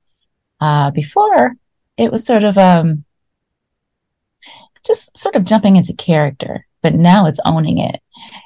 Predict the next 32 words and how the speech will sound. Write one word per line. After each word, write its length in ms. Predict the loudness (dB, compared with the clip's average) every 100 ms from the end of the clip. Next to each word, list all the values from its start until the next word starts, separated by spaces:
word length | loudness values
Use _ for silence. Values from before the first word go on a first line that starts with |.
| _ _ 2
Uh, 480 | 4 6 4 2
where 400 | 0 2 4 4 2
I 160 | 0
do 200 | -2 -4
have 220 | -4 -6 -8
to 80 |
be 120 | -4 -2
alone 420 | 0 -2 -2 -4
so 160 | -4
that 120 | -4 -2
I 100 | -2
can 200 | -2 -2
let 220 | -2 -2
those 200 | -6 -4
emotions 500 | -4 -4 -4 -6 -6
flow. 300 | -2 0 0
And 100 | -2
sometimes 500 | -4 -4 -2 -2 -2
I'm 140 | -2
in 100 | -2
tears 380 | -2 -4 -4 -4
in 140 | -4
the 60 | -6
studio. 500 | -6 -6 -4 -2 -2
Sometimes 640 | -4 -6 -4 -2 -2 -4
I'm, 280 | -4 -2 0
like, 180 | -2 -4
yelling 520 | -2 -2 -2 -6 -10 -14 -18 -6 0
on 160 | 2
the 80 | 2
microphone. 580 | 0 -2 -4 -6 -6 -4
Sometimes, 640 | 2 2 4 2 2 0